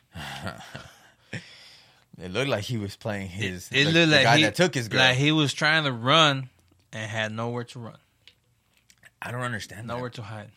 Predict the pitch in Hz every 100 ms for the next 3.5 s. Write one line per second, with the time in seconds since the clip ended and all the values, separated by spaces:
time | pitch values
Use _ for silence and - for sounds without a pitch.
0 | - - - 113 135 139 127 120 135 123
1 | 92 110 - 120 127 - 95 104 101 95
2 | 104 95 87 - 92 92 - 87 101 90
3 | 90 - - 123